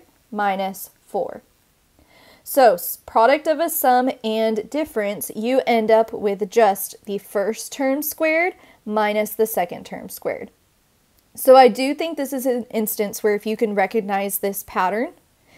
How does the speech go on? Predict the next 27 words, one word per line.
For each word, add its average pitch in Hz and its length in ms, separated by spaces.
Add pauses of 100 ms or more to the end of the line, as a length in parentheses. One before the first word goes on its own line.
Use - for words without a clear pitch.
(340)
then 220 480
there's 226 240
gonna 220 160
be 214 80
a 196 80
lot 196 260
less 180 180
work - 280
because 196 240
we 202 80
don't 247 180
have 254 140
to 247 80
worry 233 260
about 220 220
that 185 160
middle 220 240
term 180 200
at 180 120
all 170 160
because 196 360
we 196 100
know 185 160
it's 175 120
gonna 185 220
zero 180 340
out. - 380